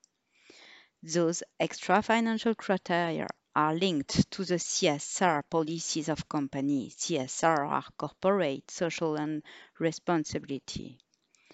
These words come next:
They are classified according to three pillars, the E for environment, the S for social, and the G for governance.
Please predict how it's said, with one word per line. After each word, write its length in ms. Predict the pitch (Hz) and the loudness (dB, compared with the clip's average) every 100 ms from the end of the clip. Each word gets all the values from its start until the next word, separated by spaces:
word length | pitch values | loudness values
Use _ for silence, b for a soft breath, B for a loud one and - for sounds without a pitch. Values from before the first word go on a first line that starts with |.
| B B B - | B B B 0
They 60 | |
are 100 | 160 | 0
classified 800 | - 202 226 254 - 214 196 196 | 2 2 2 2 0 2 2 0
according 480 | 190 196 175 170 170 | 0 2 4 2 -2
to 140 | - | -4
three 340 | 175 - 214 196 | -10 -6 -4 -4
pillars, 480 | - 156 139 120 135 - - | -2 -2 0 -2 -8 -18 -8
the 140 | 170 - | -8 -6
E 160 | - 160 | -6 0
for 300 | - 170 156 - | 2 4 2 0
environment, 1080 | 143 139 156 185 214 214 220 233 233 - - - _ | -2 -2 2 2 2 0 0 0 -2 -4 -10 -12 _
the 100 | - - - | -18 -6 0
S 300 | 160 - - | 0 -2 -6
for 140 | 160 | -6
social, 560 | - 233 226 - 151 156 b b b - | -4 -2 0 0 -2 -4 b b b -4
and 160 | 202 | 0
the 100 | 214 | 0
G 260 | 185 190 175 | 0 -2 -2
for 240 | - 175 | 0 -2
governance. 960 | 160 165 143 135 113 67 80 - - | 2 0 2 -2 -4 -8 -10 -10 -10